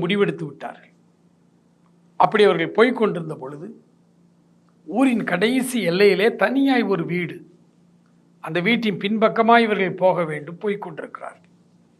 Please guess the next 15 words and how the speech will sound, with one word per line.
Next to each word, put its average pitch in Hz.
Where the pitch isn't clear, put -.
அந்த 220
வீட்டிலே 233
அருமையான 220
ஒரு 208
கணவன், 208
மனைவி, 185
ஒரே 196
ஒரு 202
குழந்தை. -
அவர்கள் 208
இரவு 220
குடும்ப 233
ஜெபத்துக்காக 185
முழங்கால் 170
போட்டு 120